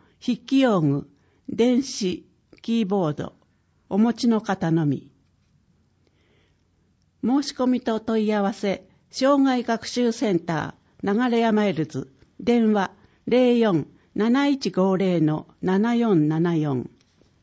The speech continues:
障害学習センター、流山エルズの講座終わり。十九、コミュニティスポーツフェスティバル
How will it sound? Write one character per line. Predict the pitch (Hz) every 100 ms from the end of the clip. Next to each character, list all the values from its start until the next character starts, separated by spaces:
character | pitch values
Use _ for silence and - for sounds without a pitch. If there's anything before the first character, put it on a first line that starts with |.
| - _ _ _ _ _ _
障 | - 269 285
害 | 269 269 254
学 | 247 -
習 | - 262 254
セ | 233 220
ン | 202
タ | 170 170 - - _ _ -
ー、 | 208 254
流 | 247
山 | 240 226 294
エ | -
ル | 196
ズ | 185 165
の | 156
講 | - 175 165
座 | 165 -
終 | - 170
わ | 175 151
り。 | 151 - _ _ _ _ _ _ _ _ _ _ _ _ _ _ _ _ _ _ _ _ _ _ -
十 | 220 285 262
九、 | 262 247 180 226 - _ _ _ _ _ _ _ _ _ _ -
コ | 254
ミ | 302
ュ |
ニ | 294
テ | 294 269
ィ | 254
ス | -
ポ | - 254 247
ー |
ツ | 247 240
フ | -
ェ | 220
ス | 214 -
テ | 185
ィ |
バ | 170
ル | 156 160